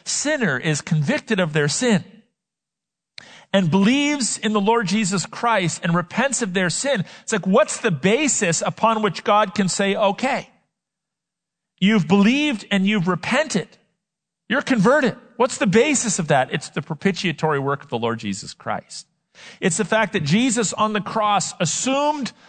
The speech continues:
the punishment, the obligations that we owed to God. You need to know this, by the way. I, I, that might seem mildly, um,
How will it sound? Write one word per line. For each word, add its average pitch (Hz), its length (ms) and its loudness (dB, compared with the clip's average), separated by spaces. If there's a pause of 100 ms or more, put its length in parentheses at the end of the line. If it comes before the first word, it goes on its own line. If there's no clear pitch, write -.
(380)
the 190 100 4
punishment, 220 560 -2
the 180 160 -2
obligations 233 920 2
that 175 80 0
we 214 320 -4
owed 233 320 4
to 208 60 2
God. 185 540 2
You 208 80 2
need 294 140 -4
to 277 60 -4
know 247 180 2
this, 208 160 -2
by 170 200 2
the 165 80 0
way. 156 160 2
I, 185 240 0
I, 190 40 -6
that 196 240 -6
might 214 260 0
seem 226 240 -4
mildly, 190 520 0 (540)
um, 57 540 -4